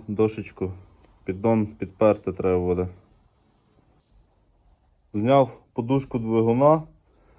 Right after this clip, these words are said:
Значить, коли я заїжджав в подвір'я, то помітив, що мотор дуже сильно трусить. Е, як я і попередньо думав, що вже подушка своє від'їздила.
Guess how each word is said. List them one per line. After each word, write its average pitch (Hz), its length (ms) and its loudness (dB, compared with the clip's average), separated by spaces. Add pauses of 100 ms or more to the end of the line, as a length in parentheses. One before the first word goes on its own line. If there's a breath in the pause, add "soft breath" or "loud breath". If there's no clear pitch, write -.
(380)
Значить, 117 300 -2
коли 143 260 6
я 147 100 10
заїжджав 135 440 4
в 131 100 -8
подвір'я, 127 500 0
то 113 160 -10
помітив, 127 500 -2
що 107 400 0 (120)
мотор 117 380 2 (460)
дуже 120 220 -2
сильно 123 360 2
трусить. 165 580 0 (1000 soft breath)
Е, 107 280 2
як 147 320 4
я 117 300 4 (280 loud breath)
і 117 100 -6
попередньо 123 680 2
думав, 156 480 2 (100)
що 117 380 4
вже 120 340 4 (880 soft breath)
подушка 123 640 0
своє 120 400 0
від'їздила. 143 760 4